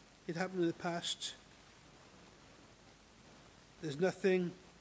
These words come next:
in Ephesus today except ruins. Therefore, we learn from what happened then. Keep watch over yourself. Let me ask you this question. Is that a word to any man or woman here this morning?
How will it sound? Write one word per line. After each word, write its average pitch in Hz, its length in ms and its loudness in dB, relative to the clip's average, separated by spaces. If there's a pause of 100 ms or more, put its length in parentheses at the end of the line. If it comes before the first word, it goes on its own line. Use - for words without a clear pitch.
(400)
in 170 120 4
Ephesus 175 500 0
today 175 200 2
except 175 340 0
ruins. 165 520 2
Therefore, 170 500 -2 (320)
we 190 120 8
learn 220 420 12
from 220 180 4
what 208 160 4
happened 202 360 4
then. 180 380 10 (1160)
Keep 208 260 8
watch 190 460 6
over 175 200 6
yourself. 160 440 6
Let 254 180 6
me 302 100 10
ask 208 240 6
you 196 80 4
this 202 160 2
question. 170 560 2 (600)
Is 196 140 4
that 269 140 12
a 285 60 10
word 202 400 12
to - 260 8
any 202 200 12
man 185 420 12
or 175 200 6
woman 175 440 10 (240)
here 175 220 8
this 170 200 6
morning? 160 420 8